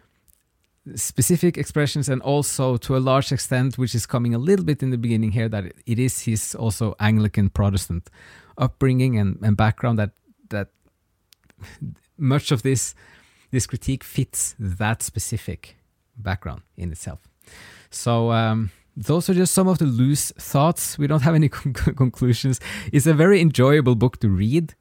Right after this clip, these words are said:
So, um, so, uh, it's, it's, uh, it's, it's a fun read, and it's, uh,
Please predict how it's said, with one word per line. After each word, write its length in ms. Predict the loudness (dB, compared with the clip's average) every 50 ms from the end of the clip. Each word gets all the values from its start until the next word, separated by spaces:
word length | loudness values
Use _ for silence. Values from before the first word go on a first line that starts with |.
| _ _
So, 460 | -12 -6 -4 -2 0 0 0 2 2
um, 400 | 2 2 2 2 2 0 -2 -4 _ _ _ _ _ _ _ _ _ _ _ _ _ _ _ _ _ _ _ _ _ _ _ _ _ _ -18 -14
so, 340 | -10 -4 -2 0 0 2
uh, 420 | 2 2 2 0 0 0 -2 -2 -4 -4 -6 -10 -12
it's, 600 | -10 -10 -10 -10 -10 -10 -12 -12 -10 -10 -12 -10
it's, 300 | -12 -12 -12 -10 -6 -4
uh, 240 | -4 -4 -4 -4 -6 -8 _ _ _ _ _ _ _ _ _ _ _ _ _ _ _ _ _ _ _ _ _ _ _ _ _ _ _ _ _ _ _ -12 -12 -10 -6 -4
it's, 240 | -2 -2 -2 -4 -4
it's 180 | -4 -2 -2
a 40 | -2
fun 300 | 0 0 0 0 0 0
read, 260 | 0 0 0 -2 -4 -6
and 220 | -4 -2 -2 -2
it's, 180 | -2 -4 -4 -2
uh, 560 | -2 0 0 0 0 -2 -2 -2 -4 -6